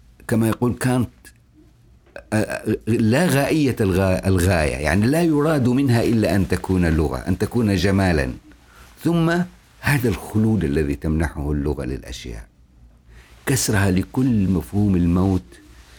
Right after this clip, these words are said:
آه، مفهوم ال-، ال-، ال-، ال-، المنطق. كأنما، كأنما للأشياء وجودان،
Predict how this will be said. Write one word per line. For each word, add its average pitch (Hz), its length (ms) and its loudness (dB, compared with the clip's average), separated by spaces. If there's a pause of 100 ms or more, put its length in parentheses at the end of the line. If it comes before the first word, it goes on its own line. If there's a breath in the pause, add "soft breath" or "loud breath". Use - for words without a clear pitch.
(500 loud breath)
آه، 80 560 -2
مفهوم 101 540 0
ال-، 98 100 0 (280)
ال-، - 140 -8 (260)
ال-، - 200 -6 (600)
ال-، 87 340 -4
المنطق. 107 720 0 (640)
كأنما، 104 520 0 (840 soft breath)
كأنما 123 360 0
للأشياء 98 720 0 (1500)
وجودان، 78 720 0